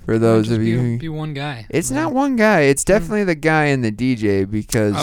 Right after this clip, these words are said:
Speaker 2: Okay, yeah.
Speaker 1: yeah,
Speaker 2: Makes sense.
Speaker 1: otherwise they would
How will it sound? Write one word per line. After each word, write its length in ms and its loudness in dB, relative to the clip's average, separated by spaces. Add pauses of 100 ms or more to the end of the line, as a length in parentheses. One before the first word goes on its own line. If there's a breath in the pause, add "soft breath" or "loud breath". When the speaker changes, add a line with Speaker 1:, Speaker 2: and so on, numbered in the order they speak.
(100)
Speaker 2:
Okay, 460 -12
yeah. 320 -14
Speaker 1:
yeah, 220 4
Speaker 2:
Makes 100 0
sense. 80 -4
Speaker 1:
otherwise 880 2
they 160 2
would 320 0